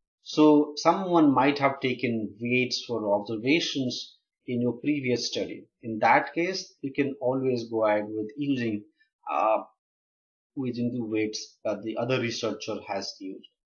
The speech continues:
But ensure that, uh, it is theoretically sound and it has been, uh, you know,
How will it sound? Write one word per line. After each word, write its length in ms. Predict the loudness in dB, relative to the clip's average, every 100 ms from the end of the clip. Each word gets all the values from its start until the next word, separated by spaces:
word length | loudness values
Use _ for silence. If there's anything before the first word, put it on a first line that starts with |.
| _ _ -4
But 100 | 2
ensure 400 | 2 2 2 6
that, 340 | 6 6 0 -6
uh, 100 | -4
it 120 | -4 -6
is 260 | -6 -6 -2
theoretically 540 | 0 2 -2 -4 -4
sound 520 | -2 2 4 4 4 0
and 260 | -6 -6 -6
it 140 | -6
has 260 | -6 -6 -6
been, 280 | -6 -4 -6 -12 _ _ -4
uh, 180 | -4 -2
you 80 |
know, 80 | -6